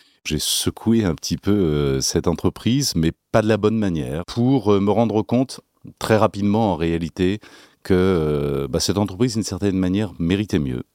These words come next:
qu'il fallait évidemment respecter sa culture, respecter ses valeurs, et que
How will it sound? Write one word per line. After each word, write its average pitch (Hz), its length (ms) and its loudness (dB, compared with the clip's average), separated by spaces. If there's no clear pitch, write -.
qu'il - 180 -6
fallait 90 760 2
évidemment 101 600 2
respecter 90 580 -2
sa 80 160 -4
culture, 73 460 -4
respecter 78 480 -2
ses 80 200 0
valeurs, 85 540 2
et 87 100 -4
que - 160 -2